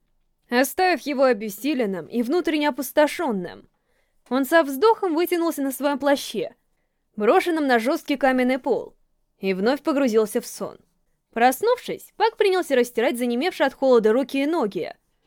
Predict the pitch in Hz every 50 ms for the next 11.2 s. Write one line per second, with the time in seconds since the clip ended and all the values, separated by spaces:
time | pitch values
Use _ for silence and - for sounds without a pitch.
0 | _ _ _ _ _ - 180 185 240 320 359 349 370 349 359 330 240 220 262 269
1 | - - 269 247 262 262 285 320 349 302 226 160 110 - _ _ _ _ _ _
2 | _ _ _ _ _ - - - - 392 440 427 330 165 160 - - 220 269 339
3 | 403 427 - 359 294 - 294 285 - - 277 277 277 - 226 214 208 254 302 285
4 | 262 262 - - 269 302 247 - 254 214 233 208 190 233 240 247 240 240 240 240
5 | 233 214 269 302 320 277 202 185 - 160 127 - - _ _ _ _ _ _ _
6 | _ _ _ _ _ _ - 185 220 311 339 - 392 359 294 302 330 320 - -
7 | 233 247 254 240 262 254 220 247 - 247 254 - - - 202 - - - _ _
8 | _ _ _ _ _ _ _ _ _ 196 190 208 247 247 415 427 415 381 370 320
9 | 285 285 285 285 277 262 247 226 208 214 214 269 - 330 - - 160 - - -
10 | _ - 196 208 240 320 330 339 302 - 320 294 - - 359 285 - 190 147 -
11 | - - _